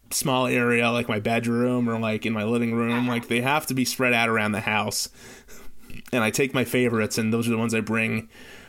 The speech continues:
close to, like, where my equipment is. And it's, it's not, it's not a crazy setup or anything. It's really just a turntable, an amp, and some speakers,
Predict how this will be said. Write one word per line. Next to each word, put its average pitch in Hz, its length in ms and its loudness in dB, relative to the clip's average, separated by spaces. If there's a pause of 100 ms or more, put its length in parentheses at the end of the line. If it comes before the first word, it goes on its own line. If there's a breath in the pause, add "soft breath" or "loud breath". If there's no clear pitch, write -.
(120)
close 127 340 0
to, - 120 -2
like, 113 200 0
where 113 140 2
my 107 140 2 (180)
equipment 117 460 0
is. 101 200 0
And 113 160 0
it's, 113 140 -2
it's 127 180 -2
not, 208 140 2
it's 196 100 -2
not 190 140 0
a 110 40 0
crazy 117 380 0
setup 110 360 0
or 117 80 0
anything. 120 280 0
It's 160 140 -2
really 185 220 2
just 139 200 -2
a 123 40 -4
turntable, 120 580 0
an 107 80 -2
amp, 110 260 -2
and 110 160 -2
some 104 120 -6
speakers, - 520 -4